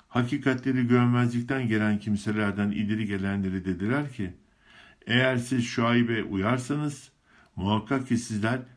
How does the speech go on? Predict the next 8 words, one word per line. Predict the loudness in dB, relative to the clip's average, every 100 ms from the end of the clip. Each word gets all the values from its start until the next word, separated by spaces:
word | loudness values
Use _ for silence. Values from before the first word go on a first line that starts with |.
| _ -4
kaybedenlerden | 0 0 0 0 -2 -2 -2 -2 -2
olursunuz." | -4 -8 -12 -12 -12 -14 -18 -20 _ _ _ _ _ _ 0
Ve | 2
onlar | 4 4 2 0 -4 -20 _
cehaletlerine | 0 2 2 0 -2 0 0 0
sarıldılar. | -2 -6 -6 -8 -10 -12 -14 -18 _ _ _ _ -20 _
Hakikatlerle | -2 -2 2 0 2 2 2 2 0
sarsılmadılar. | -4 -4 -4 -2 -2 -2 -6 -10 -12